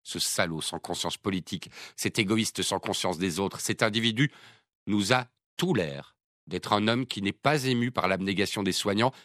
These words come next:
et qui ne dit pas merci, pouce en l'air, à la caissière.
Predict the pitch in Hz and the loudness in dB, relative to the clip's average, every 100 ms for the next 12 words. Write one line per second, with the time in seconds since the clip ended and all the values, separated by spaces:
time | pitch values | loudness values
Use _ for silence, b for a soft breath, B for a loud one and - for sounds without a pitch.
0 | B 95 - 95 80 95 - 127 156 135 | B -8 -2 -2 -2 -6 2 2 2 0
1 | - 104 98 _ _ - 139 - 98 87 | -6 -8 -10 _ _ -4 -2 2 2 2
2 | 82 90 - _ - 98 98 - 80 - | -2 -6 -12 _ -4 0 0 0 -10 -10
3 | - - - | -14 -20 -20